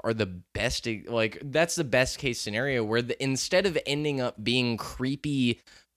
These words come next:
weird, maybe pedophiles themselves, they end up just being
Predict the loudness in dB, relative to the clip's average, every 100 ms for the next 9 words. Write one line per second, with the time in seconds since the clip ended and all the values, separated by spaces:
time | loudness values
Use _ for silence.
0 | -10 -4 2 6 6 6 4 2 2 0
1 | 0 0 0 0 0 0 -4 -6 -4 -4
2 | -2 -2 -2 0 0 -2 -2 -6 -4 -4
3 | -4 -4